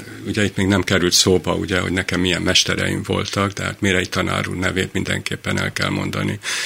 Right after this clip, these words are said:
És ott azért az ember nagyon megtanulta, hogy, ö, hogy, hogy,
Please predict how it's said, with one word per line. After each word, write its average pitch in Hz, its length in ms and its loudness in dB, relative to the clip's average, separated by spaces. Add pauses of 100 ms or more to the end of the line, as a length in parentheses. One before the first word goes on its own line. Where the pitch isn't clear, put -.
(220)
És - 180 2
ott 104 140 0
azért 98 260 4
az 95 140 2
ember 98 300 4
nagyon 95 300 2
megtanulta, 90 760 -2
hogy, 92 340 -4
ö, 95 180 -2 (1500)
hogy, - 160 -6
hogy, - 500 -2